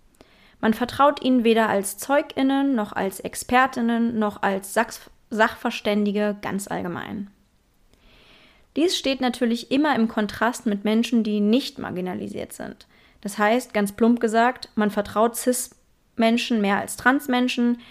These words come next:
Männern mehr als Frauen und weiblich gelesenen Personen, Weißen mehr als People of Color, Reichen mehr als Armen. Und je mehr Diskriminierungsmerkmale eine Person hat, wie zum Beispiel eine schwarze Frau,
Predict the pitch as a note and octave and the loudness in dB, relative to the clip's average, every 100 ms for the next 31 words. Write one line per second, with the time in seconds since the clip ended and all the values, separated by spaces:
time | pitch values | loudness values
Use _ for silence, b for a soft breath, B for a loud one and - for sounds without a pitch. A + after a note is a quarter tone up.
0 | B - A3+ A#3+ G#3 G3+ - - - - | B 0 2 4 2 0 -2 -6 -6 0
1 | B3 B3+ B3+ C4 B B - A3+ A#3+ B3+ | 2 2 -2 -6 B B -2 4 2 2
2 | A#3 A3+ A#3+ A#3+ G3+ G#3+ F#3+ G3+ A3+ C4 | -2 2 2 2 -2 -2 -2 -2 0 0
3 | D#4 - F#3+ G#3 B3+ - A3 G#3+ G#3 - | -4 -10 -2 2 2 0 0 0 -2 -4
4 | - A3+ G3+ F#3+ - B3 C4 C4 C4+ - | -8 -4 -4 -6 -2 2 4 4 0 -6
5 | - A3 A#3 A3+ G3 G3+ - - - F#3+ | -2 0 0 -2 0 -2 -4 -8 -8 -8
6 | - G3+ G3+ _ _ B B B B B | -10 -12 -14 _ _ B B B B B
7 | B - A#3 B3+ B3+ D#4 C#4 - - A3+ | B 0 2 2 2 2 0 -4 0 2
8 | A3 C#4 D#4 D#4+ C4 C4 C4+ B3+ B3+ - | 4 4 2 0 0 0 2 0 2 2
9 | A#3 A3+ A3 G#3+ A#3 A#3+ A#3+ A#3 - - | 0 0 -4 0 0 2 0 -4 -8 -10
10 | G3+ G3 - G3+ G3 G3 - F#3+ F#3+ - | -8 -6 -4 -4 -2 -4 -4 -4 -4 -6
11 | F#3+ F#3+ - F#3+ F#3+ F#3 - G3 F#3+ A#3 | -8 -8 -6 -6 -6 -12 -12 -6 -2 0